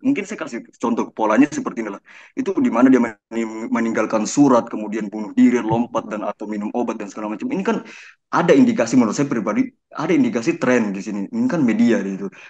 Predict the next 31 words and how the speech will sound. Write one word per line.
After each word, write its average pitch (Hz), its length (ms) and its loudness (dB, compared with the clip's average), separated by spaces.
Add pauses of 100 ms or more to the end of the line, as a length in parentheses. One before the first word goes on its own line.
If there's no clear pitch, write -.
Tapi 143 80 -2
kan 156 240 -2
di 127 80 2
sisi 135 240 -2
lain, 147 400 2
ada 151 160 -4
pengaruh-pengaruh 139 800 0 (240)
secara 131 400 0
langsung 123 400 -2
terhadap 107 320 -10
teman-teman 107 480 -6
kita 113 240 -6
yang 104 160 -8
tadi 113 160 -2
mengatakan 107 480 -8
bahwa, 101 240 -4 (320)
eh, 110 80 -6
"Urus 117 320 0
aja 117 240 4
diri 107 240 -2
lu 107 80 -4
sendiri." 107 720 -2 (240)
Itu 107 240 -8
kan, 127 320 2
eh, 104 480 0
apa, 143 240 -4 (320)
ne-, 113 240 -4
surga 120 320 2
dan 113 160 2
neraka 110 320 0
tuh 123 80 -6